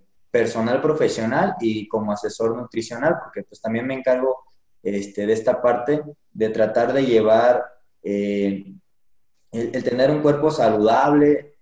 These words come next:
eh, que rinda y que obviamente eso se refleje en el exterior, en una complexión estética, pues es todo, eh, un plan integral.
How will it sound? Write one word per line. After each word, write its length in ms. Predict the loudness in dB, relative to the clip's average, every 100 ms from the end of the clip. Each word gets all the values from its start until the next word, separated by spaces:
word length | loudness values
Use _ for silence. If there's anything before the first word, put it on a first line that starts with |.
| _
eh, 540 | -10 -6 -4 -4 -8 -12 _ -2
que 200 | 0 2
rinda 760 | 0 0 0 0 -2 -8 -18 _ _ _
y 160 | -8 -2
que 120 | 2
obviamente 420 | 4 4 2 0
eso 140 | 0 -2
se 160 | -4
refleje 480 | -4 -4 -4 -4 -4
en 80 | -6
el 100 | -4
exterior, 680 | -6 -6 -4 0 0 0 -4
en 160 | -8 -6
una 280 | -6 -6
complexión 640 | -6 -10 -10 -14 -12 -10 -8
estética, 640 | -6 -4 -4 -4 -6 -8 -16 _ _
pues 220 | -4 -2
es 160 | -4 0
todo, 520 | 2 4 2 0 -4
eh, 240 | -4 -2 -2
un 180 | -4 -4
plan 160 | -4
integral. 540 | -4 -6 -2 -2 -2